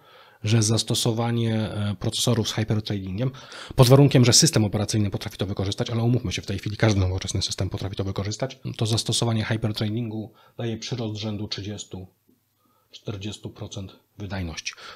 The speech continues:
Oczywiście to wszystko zależy od obciążenia procesora, od tego, jak są obciążone poszczególne rdzenie, no bo jeżeli procesor będzie kiepsko obciążony, nie będzie jakiegoś wielkiego obciążenia, no to ten przerost wydajności będzie dużo mniejszy. Natomiast jeżeli będzie rzeczywiście bardzo dużo operacji wykonywanych naraz,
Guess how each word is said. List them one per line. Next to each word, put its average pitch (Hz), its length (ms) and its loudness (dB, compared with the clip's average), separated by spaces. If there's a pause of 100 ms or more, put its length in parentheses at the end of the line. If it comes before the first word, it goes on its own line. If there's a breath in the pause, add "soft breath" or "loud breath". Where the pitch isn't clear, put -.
Oczywiście 175 320 4
to 113 120 2
wszystko - 300 2
zależy 117 360 4
od 107 120 4
obciążenia 110 580 6
procesora, 104 760 2 (400 loud breath)
od - 200 -2
tego, 107 140 0
jak 107 120 0
są 110 180 4
obciążone 110 600 4
poszczególne 107 520 4
rdzenie, 101 500 0 (300 loud breath)
no 113 60 -6
bo 117 100 -4
jeżeli 123 380 -2
procesor - 540 -2
będzie 113 400 2 (180)
kiepsko - 320 2
obciążony, 110 440 0
nie 104 100 2
będzie 104 180 2
jakiegoś 101 220 -2
wielkiego 104 300 -2
obciążenia, 107 560 -4 (360 soft breath)
no 160 60 -4
to 160 80 2
ten 151 160 4
przerost 120 280 2
wydajności 104 400 2
będzie 98 180 0
dużo 98 180 -2
mniejszy. 85 360 -4
Natomiast 127 360 2
jeżeli 123 220 2
będzie 120 180 4
rzeczywiście 127 400 2
bardzo 104 260 0
dużo 104 180 -2
operacji 107 300 -4
wykonywanych 120 520 2
naraz, 131 440 -4